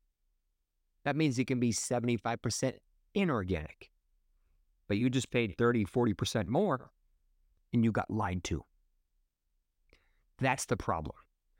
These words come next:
What about seed oils? What are these seed oils? These are pretty much anything except for avocado and olive. Everything else is pretty much a seed oil.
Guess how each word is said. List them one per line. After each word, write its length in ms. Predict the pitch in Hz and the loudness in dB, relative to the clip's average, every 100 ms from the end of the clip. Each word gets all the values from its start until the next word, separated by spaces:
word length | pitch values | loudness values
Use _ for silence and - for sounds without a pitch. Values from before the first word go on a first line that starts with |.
| _ _ _ | _ _ _
What 160 | 135 160 | 2 4
about 260 | 151 139 | 4 2
seed 400 | - - 233 220 117 | -4 2 4 4 4
oils? 500 | 113 87 - - - _ _ _ _ _ _ _ _ _ _ - | 2 0 -4 -10 -12 _ _ _ _ _ _ _ _ _ _ -10
What 240 | 117 147 | 0 4
are 140 | 160 156 | 4 4
these 180 | 135 | 4
seed 260 | - 123 120 | 2 0 0
oils? 260 | 90 76 - _ - - - _ _ _ 113 | 0 -4 -8 _ -20 -20 -20 _ _ _ 0
These 340 | 156 202 165 - | 2 4 2 -2
are 280 | 127 120 - _ | 2 2 0 _
pretty 240 | - 214 185 | -2 0 4
much 240 | 175 - - | 2 0 -2
anything 480 | 156 175 - 170 165 | 0 0 2 0 2
except 380 | 135 - 147 113 | -2 -2 -2 0
for 180 | 131 131 | -2 0
avocado 500 | 135 - 131 135 120 | 0 2 2 4 2
and 120 | 117 | 0
olive. 380 | 107 107 92 - _ _ _ _ _ _ _ _ | 0 0 -2 -10 _ _ _ _ _ _ _ _
Everything 420 | 139 156 151 143 131 | -2 0 2 0 2
else 180 | 135 | 0
is 80 | 120 | 0
pretty 240 | - 143 127 | 0 0 0
much 160 | 117 | 0
a 60 | 107 | -2
seed 240 | - 110 | 0 2
oil. 220 | 85 - | 0 -4